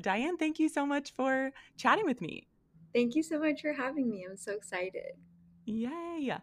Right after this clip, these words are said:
Speaker 1: And what do you, so you are a content creator. You also have a full-time job.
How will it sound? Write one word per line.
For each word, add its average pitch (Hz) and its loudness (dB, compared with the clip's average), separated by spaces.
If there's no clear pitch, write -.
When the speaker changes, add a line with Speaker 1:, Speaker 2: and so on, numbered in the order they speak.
Speaker 1:
And 302 4
what 302 4
do 392 4
you, 403 4
so 285 0
you 247 2
are 247 6
a 302 0
content 233 -4
creator. 190 -2
You 190 -4
also 381 2
have 208 0
a 190 4
full-time 180 0
job. - -2